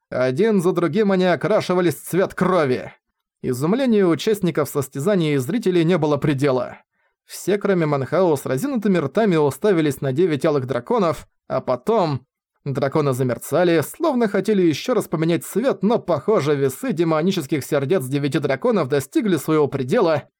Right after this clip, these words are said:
не в силах еще раз сменить цвет. Раздался треск, который услышали даже люди на улице.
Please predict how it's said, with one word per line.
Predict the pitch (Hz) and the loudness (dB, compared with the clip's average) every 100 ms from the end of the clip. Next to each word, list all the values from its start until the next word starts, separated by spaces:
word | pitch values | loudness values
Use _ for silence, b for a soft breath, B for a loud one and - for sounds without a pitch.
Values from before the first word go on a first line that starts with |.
| _ | _
не | 147 175 | 0 0
в | 143 | 0
силах | - 180 135 | 0 0 -2
еще | - 127 - 147 | -4 -6 -2 -2
раз | 208 208 | 0 -2
сменить | 269 208 135 | -2 0 -2
цвет. | - 156 143 - - - _ b b b b - | -4 -2 0 -2 -8 -20 _ b b b b -6
Раздался | 127 127 127 190 190 - | -2 -2 0 2 2 0
треск, | 139 - 214 - - | -2 0 -2 -4 -6
который | 151 277 240 185 | -4 -2 0 2
услышали | 143 220 240 185 160 | 0 -2 -2 0 0
даже | 143 170 151 | 0 0 2
люди | 165 151 | 2 2
на | 139 156 | 0 0
улице. | 240 175 - 160 139 | 0 -2 0 0 0